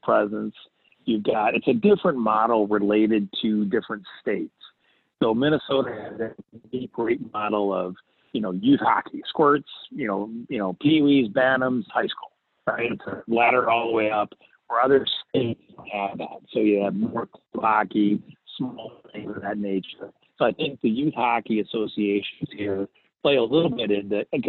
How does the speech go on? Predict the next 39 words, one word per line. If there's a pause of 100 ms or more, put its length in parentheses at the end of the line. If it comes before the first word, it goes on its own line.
(100)
what
I'm
talking
about
is (320)
fan
interest. (400)
I
think, (300)
I
think
a
couple, (200)
you
know,
ten
years
ago,
I
don't
think
there
was
that
much
in-, (280)
interest
in
our
league, (320)
but
now
because
of
where
our
league's
gone
with